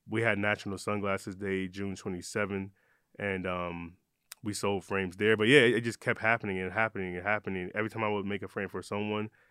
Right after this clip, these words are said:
another person would want some. And like you see these here, th-, these are the only pair made like this. So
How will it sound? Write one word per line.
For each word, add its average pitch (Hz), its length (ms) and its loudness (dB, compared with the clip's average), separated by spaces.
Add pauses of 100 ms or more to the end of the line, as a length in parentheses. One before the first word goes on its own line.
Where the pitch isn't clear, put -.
(240)
another 98 280 -2
person 101 360 -6
would 90 140 -2
want 95 200 -2
some. 90 340 -6 (280)
And 101 220 -2
like 95 160 0
you 104 100 -4
see 110 180 -4
these 98 280 -2
here, 117 200 2
th-, 104 160 -2
these 107 180 0
are 101 180 4
the 92 140 -4
only 98 280 -2
pair 95 220 0
made 92 280 0
like 92 240 -4
this. 87 220 -6
So 87 280 -4